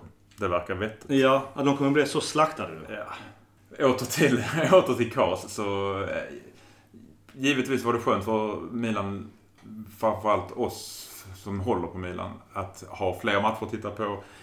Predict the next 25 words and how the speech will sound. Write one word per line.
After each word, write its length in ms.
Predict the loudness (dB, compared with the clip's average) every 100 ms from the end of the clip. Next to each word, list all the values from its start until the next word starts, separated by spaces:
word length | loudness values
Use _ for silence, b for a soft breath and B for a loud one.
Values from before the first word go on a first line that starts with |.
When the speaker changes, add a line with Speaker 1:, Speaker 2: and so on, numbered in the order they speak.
| B
Speaker 1:
Det 220 | -6 -2 0
ger 200 | 2 2
ändå 160 | 2
en 160 | 0 -2
signal 520 | -4 -4 -2 0 -2
om 100 | -2
att 140 | -6 -6
Milan, 500 | -6 -4 -6 -8 -10
eh, 260 | -10 -10 -12 -14 -16 -18 -18 -20 -20 -20 -12
kommer 540 | -2 -2 0 -4 -6 -8 -20 -20 _ -2
kunna 400 | 0 2 0 -4 -8 -20 -20 -20 -2
värva 380 | 6 8 8 0
lite, 220 | -2 -8
för 120 | -6
då 100 | -2
är 100 | 0
det 80 | 0
helt 140 | -4 -4
plötsligt 480 | -6 -6 -10 -12 -20 b b b b
lite 260 | -8 -6
pengar 260 | -6 -6 -8
till 340 | -8 -6 -6 -6 -10
in 200 | -8 -6
i 80 | -6
kassan. 440 | -6 -6 -6 -8